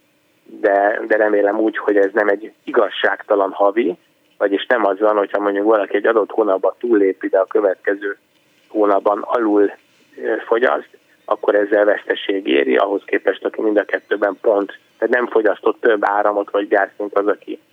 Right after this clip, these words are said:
egyenletesebben az átlag, havi átlagnak megfelelő mértékben fogyasztott.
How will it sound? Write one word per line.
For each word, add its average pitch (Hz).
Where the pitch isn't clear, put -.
egyenletesebben 98
az 95
átlag, 101
havi 120
átlagnak 101
megfelelő 101
mértékben 101
fogyasztott. 139